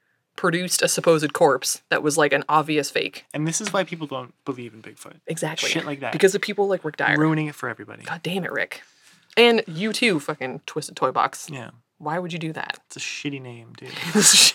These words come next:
Speaker 1: shitty name. Really mad at both of you. So,
Speaker 2: So
Speaker 1: yeah.
Speaker 2: those are the more, like,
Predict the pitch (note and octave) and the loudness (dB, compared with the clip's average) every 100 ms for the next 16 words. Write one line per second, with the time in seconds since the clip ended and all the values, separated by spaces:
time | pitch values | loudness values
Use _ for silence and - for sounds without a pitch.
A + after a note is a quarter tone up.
0 | A3+ C4 C#4 G#3+ - - - _ - A3+ | 8 6 0 -2 -2 -6 -12 _ -8 -6
1 | - - - E3+ D#3 B3+ B3+ A3+ A3+ F3+ | -4 -4 -4 -2 6 8 8 8 6 6
2 | G3 F#3+ C#3+ C#3+ - - _ - _ _ | 6 6 0 -2 -2 -6 _ -20 _ _
3 | - A3 F#3 D#3 - F#3 F3 A3+ A#3 A#3 | 4 8 10 8 6 6 6 8 4 0
4 | G3+ F#3 F3+ D#3+ D3 C#3 A#2+ - | 2 4 4 2 0 -2 -4 -12